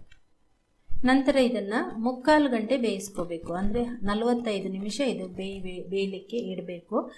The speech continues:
ಆಗ ಚೆನ್ನಾಗಿ ಬೇಯುತ್ತೆ. ಮುಕ್ಕಾಲು ಗಂಟೆ ಆದ್ಮೇಲೆ ತೋರಿಸ್ತಾ ಇದ್ದೀನಿ. ಚೆನ್ನಾಗಿ ಬೆಂದಿದೆ. ಈಗ ನೋಡಿ, ತಣ್ಣಗಾಗಿದೆ,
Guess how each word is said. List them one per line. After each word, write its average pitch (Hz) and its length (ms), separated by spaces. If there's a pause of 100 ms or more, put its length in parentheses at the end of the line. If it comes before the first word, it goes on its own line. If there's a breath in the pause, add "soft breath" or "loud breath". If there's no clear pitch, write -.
(180 loud breath)
ಆಗ 208 160 (220)
ಚೆನ್ನಾಗಿ 185 500
ಬೇಯುತ್ತೆ. 175 800 (1700)
ಮುಕ್ಕಾಲು 262 440
ಗಂಟೆ 226 240
ಆದ್ಮೇಲೆ 214 640
ತೋರಿಸ್ತಾ 202 480
ಇದ್ದೀನಿ. 190 320
ಚೆನ್ನಾಗಿ 196 540
ಬೆಂದಿದೆ. 208 680
ಈಗ 214 240
ನೋಡಿ, 196 260
ತಣ್ಣಗಾಗಿದೆ, 196 1120